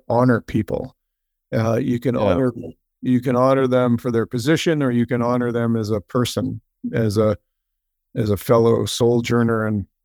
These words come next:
Speaker 1: humanity. But I think when you choose to be an honorable person,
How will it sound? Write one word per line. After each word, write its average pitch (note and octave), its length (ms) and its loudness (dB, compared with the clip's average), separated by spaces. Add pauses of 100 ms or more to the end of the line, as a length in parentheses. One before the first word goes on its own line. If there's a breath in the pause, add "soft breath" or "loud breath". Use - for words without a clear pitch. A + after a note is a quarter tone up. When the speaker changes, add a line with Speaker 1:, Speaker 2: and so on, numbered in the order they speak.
(200)
Speaker 1:
humanity. A2+ 720 0 (640)
But A#2 240 0
I B2 120 -2
think C#3 300 0
when C3 160 2
you C#3 280 2 (140)
choose D#3+ 480 0
to - 100 -10
be C3+ 120 2
an B2+ 60 2
honorable B2 480 0
person, G#2+ 680 -2